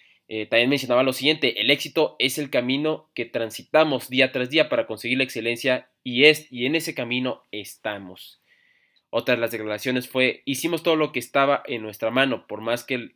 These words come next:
que le lleves dieciocho puntos, te ganan con gol de visitante. Hoy vino el americanismo a alentar y les damos agradecimiento por el esfuerzo, eh, por el esfuerzo que han, eh, pues que han hecho en venir y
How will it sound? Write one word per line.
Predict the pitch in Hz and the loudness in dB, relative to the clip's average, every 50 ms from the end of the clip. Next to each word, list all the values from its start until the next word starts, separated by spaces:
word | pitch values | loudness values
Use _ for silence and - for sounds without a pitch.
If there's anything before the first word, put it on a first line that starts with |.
| _ - | _ -20
que | - 110 104 101 98 95 90 87 90 92 104 | -14 -12 -10 -10 -8 -8 -8 -8 -10 -10 -8
le | 110 110 | -8 -6
lleves | 98 107 135 135 139 135 | 0 2 2 2 2 0
dieciocho | 127 123 - - 127 123 151 131 | -4 -6 -6 -6 -6 -6 -6 -8
puntos, | - 156 151 139 165 170 - _ - - - - _ _ _ - | -6 -8 -6 -6 -6 -10 -10 _ -20 -20 -20 -20 _ _ _ 0
te | 127 120 | 2 2
ganan | 127 135 151 156 | 4 4 4 2
con | 151 147 139 131 | 2 0 2 2
gol | 147 151 | 2 2
de | 151 | 2
visitante. | 151 143 139 - - 170 170 170 - 131 - - | 0 -4 -4 -4 -2 -2 -2 0 -2 -4 -4 -2
Hoy | - 139 147 147 | 0 0 0 0
vino | 143 151 156 156 160 160 156 151 - | 0 0 -2 0 0 0 -2 -2 -4
el | - 127 117 | -4 -4 -4
americanismo | 110 110 113 113 113 120 117 143 170 170 156 151 123 - | -2 -2 -4 -4 -4 -4 -4 -4 -4 -6 -6 -6 -4 -2
a | - 117 113 | 0 0 0
alentar | 117 117 117 117 - - 160 180 170 - - - - - | 0 -2 -4 -4 2 2 2 2 2 -2 -14 -20 -14 -6
y | - 127 | -4 -2
les | 117 113 104 | -2 0 4
damos | 123 131 143 147 139 | 4 4 2 2 0
agradecimiento | 139 117 113 113 113 110 - - 113 120 131 139 131 165 147 - | 0 0 2 2 0 -2 -2 -6 -2 0 0 0 0 -2 -6 -4
por | - 139 135 131 | -2 0 4 4
el | 147 151 | 4 4
esfuerzo, | 139 127 - - 135 131 127 127 160 156 123 - _ _ - _ _ _ _ | 4 0 -2 0 0 0 0 0 -2 -4 -4 -4 _ _ -20 _ _ _ _
eh, | - - 101 101 101 95 90 85 - _ | -10 -8 -6 -6 -6 -6 -6 -8 -10 _
por | - 120 127 | -6 -2 -2
el | 147 147 | 0 0
esfuerzo | 135 - - 139 139 131 156 147 - | -2 0 0 -2 -2 -2 -4 -8 -2
que | - 135 127 - | 2 4 4 4
han, | - 117 120 123 127 - - | 4 0 -2 -2 -4 -6 -6
eh, | - 113 107 104 101 101 101 101 101 95 90 - _ _ - - _ | -6 -6 -4 -4 -6 -6 -6 -8 -8 -8 -10 -12 _ _ -20 -18 _
pues | - 117 - | -14 -14 -10
que | - 113 110 | -4 -2 0
han | 120 131 151 | 2 2 2
hecho | 156 151 - 175 - - | 2 2 0 -2 -2 -2
en | 131 120 113 | -4 -4 -4
venir | 110 110 123 165 208 226 - - | -4 0 0 2 0 0 -4 -6
y | - 165 196 220 214 | -8 -6 -6 -6 -8